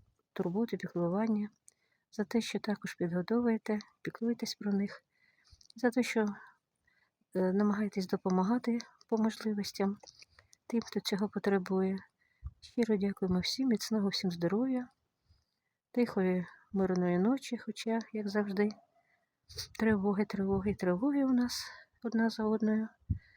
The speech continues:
Але віримо, що все буде добре у нас.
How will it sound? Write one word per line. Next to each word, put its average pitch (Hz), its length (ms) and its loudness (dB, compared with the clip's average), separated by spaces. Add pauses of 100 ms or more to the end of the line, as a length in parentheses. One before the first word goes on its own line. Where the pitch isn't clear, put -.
(300)
Але 254 300 2 (180)
віримо, 254 400 2
що 220 240 -2 (1500)
все 254 200 0
буде 180 220 0
добре 143 320 -4
у 151 60 -6
нас. 156 180 -6